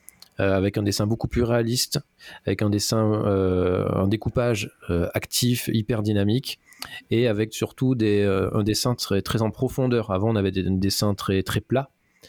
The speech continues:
et lui, il a, comment, il, il a vraiment intégré de la profondeur, il a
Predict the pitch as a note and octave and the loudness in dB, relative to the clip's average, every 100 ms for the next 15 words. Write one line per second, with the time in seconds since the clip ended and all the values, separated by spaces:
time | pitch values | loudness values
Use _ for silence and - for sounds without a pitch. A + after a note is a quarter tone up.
0 | - - - G2 G#2 A2+ F#2 - G#2 G2+ | -20 -16 -4 0 2 2 0 -2 0 2
1 | G2 F#2 G2 A#2+ B2 - G#2+ G#2 F#2+ - | 2 2 2 2 0 -2 -2 0 -2 -2
2 | A#2 B2+ A2+ A2+ A#2 A#2 G#2 F#2 F2 | -4 0 2 2 2 0 0 2 2